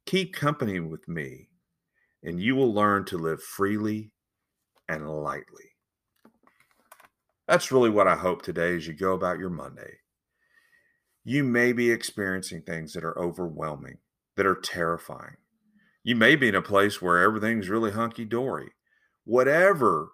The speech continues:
your circumstances are, just know that our circumstances shift. They change. They're not constant.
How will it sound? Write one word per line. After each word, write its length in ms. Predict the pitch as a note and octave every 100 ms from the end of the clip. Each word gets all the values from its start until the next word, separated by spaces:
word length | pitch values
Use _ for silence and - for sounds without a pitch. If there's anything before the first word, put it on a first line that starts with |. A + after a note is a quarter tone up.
| _
your 200 | G2 G2+
circumstances 880 | - A2+ A#2 E2+ D#2+ D2+ D2 - C2+
are, 320 | D2+ C#2+ D#2+
just 240 | - A#2+ -
know 140 | E3
that 120 | D#3
our 140 | D3+ E3+
circumstances 1200 | - C#3 E3+ F2+ - E2+ D#2 - D#2+ D2 - _ _ _ _
shift. 600 | - G2+ F#2+ D2 - _ _ _ _ -
They 100 | F2+
change. 640 | - F#2+ F2 D#2 C#2+ - _ F#2+
They're 120 | F#2
not 340 | F2+ F#2 -
constant. 540 | - C#2+ C#2+ - D2